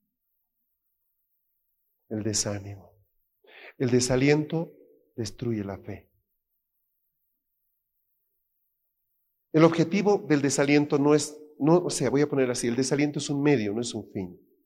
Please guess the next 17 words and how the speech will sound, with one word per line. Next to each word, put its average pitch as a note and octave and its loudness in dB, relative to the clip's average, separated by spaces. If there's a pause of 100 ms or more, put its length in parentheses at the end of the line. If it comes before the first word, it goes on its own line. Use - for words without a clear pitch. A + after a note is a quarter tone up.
(480)
El B2+ 2
fin F3+ 0
del E3+ 4
desaliento B2+ 2
es A#2 0
destruir A#2 -4
tu A2+ -6
fe. - -16 (1600)
El C#3 4
desanimado D3+ 6
al E3 2
final D#3 4
ya D3 4
duda C#3+ 2
hasta C3 0
de G#2+ -2
Dios. - -4